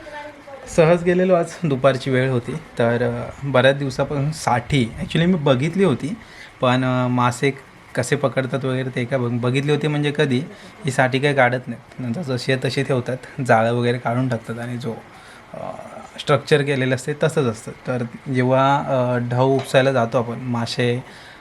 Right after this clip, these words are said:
अ, उपसण्याचे मासे असतात, जेव्हा पाणी एकदम कमी होतं आणि ढव उपसतं, तेव्हा मी एक दोन वेळा बघितलेली होती साठी, पण, अ, साठीचा जो स्ट्रक्चर असतो पूर्ण, तो एकदा दाखवायचा होता, बघायचा पण होता आणि तुम्हाला दाखवायचा पण होता.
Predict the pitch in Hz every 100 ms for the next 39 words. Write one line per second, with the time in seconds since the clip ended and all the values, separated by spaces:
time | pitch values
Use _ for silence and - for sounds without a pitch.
0 | - 123 117 - 123 139 127 135 123 135
1 | 123 131 120 - 127 - 175 135 135 135
2 | 139 139 143 143 147 139 117 120 117 123
3 | 127 117 110 123 131 135 143 143 147 147
4 | 156 139 139 165 175 156 120 123 120 107
5 | - - - - - - 127 123 120 120
6 | 123 123 127 123 135 131 139 - 131 -
7 | 147 135 - 123 123 117 120 131 123 131
8 | 131 135 - - - - - 117 113 143
9 | 147 143 117 127 120 123 131 135 143 131
10 | 127 131 131 131 143 139 123 135 127 120
11 | - 127 123